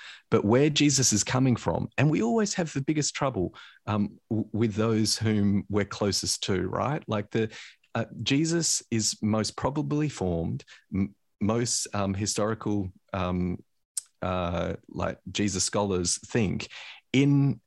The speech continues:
the Pharisees. And whether we're talking, uh, uh, James Dunn or N T Wright or Dominic Crossan or Marcus Borg, um, m-,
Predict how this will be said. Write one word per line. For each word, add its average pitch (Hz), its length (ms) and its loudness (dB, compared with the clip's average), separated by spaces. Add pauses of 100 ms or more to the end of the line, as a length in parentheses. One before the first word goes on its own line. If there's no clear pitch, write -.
(340)
the 113 220 0
Pharisees. 98 720 0
And 107 180 6
whether 117 180 8
we're 107 100 6
talking, 98 520 2 (240)
uh, 90 240 2 (540)
uh, 90 300 2
James 87 340 2
Dunn 135 400 4
or 90 360 2
N 92 100 2
T - 140 -2
Wright 113 460 2
or 87 240 2
Dominic 95 340 2
Crossan 120 560 2 (340)
or 85 220 0
Marcus 110 340 2
Borg, 104 560 2 (420)
um, 92 300 0 (360)
m-, 123 160 -2